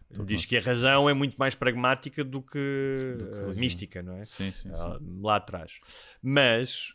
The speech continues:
Speaker 2: No,
Speaker 1: eh,
Speaker 2: porque
Speaker 1: só
Speaker 2: os
Speaker 1: para
Speaker 2: hindus
Speaker 1: dizer
Speaker 2: é uma
Speaker 1: que
Speaker 2: questão mais mística, não é? Das vacas serem sagradas, é uma questão
Speaker 1: Sim.
Speaker 2: mais religiosa mesmo.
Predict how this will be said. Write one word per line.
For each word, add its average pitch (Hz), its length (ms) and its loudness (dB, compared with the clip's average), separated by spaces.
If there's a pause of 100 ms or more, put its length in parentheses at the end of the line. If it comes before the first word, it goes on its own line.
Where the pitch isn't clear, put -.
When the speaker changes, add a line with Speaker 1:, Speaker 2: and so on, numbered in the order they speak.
Speaker 2:
No, 117 80 2
Speaker 1:
eh, 107 140 6
Speaker 2:
porque 104 160 0
Speaker 1:
só 165 80 2
Speaker 2:
os 98 40 0
Speaker 1:
para 104 120 4
Speaker 2:
hindus 113 300 6
Speaker 1:
dizer 120 120 4
Speaker 2:
é 135 60 6
uma 139 120 2
Speaker 1:
que 123 60 0
Speaker 2:
questão 110 160 0
mais 143 240 4
mística, 120 420 -2
não 87 100 -2
é? 92 40 -2
Das 90 140 -2
vacas 90 320 -2
serem 92 180 -2
sagradas, 90 540 -4
é 82 60 -12
uma 80 120 -12
questão - 200 -18
Speaker 1:
Sim. 82 60 -8
Speaker 2:
mais 85 460 -10
religiosa 92 540 -6
mesmo. 85 340 -12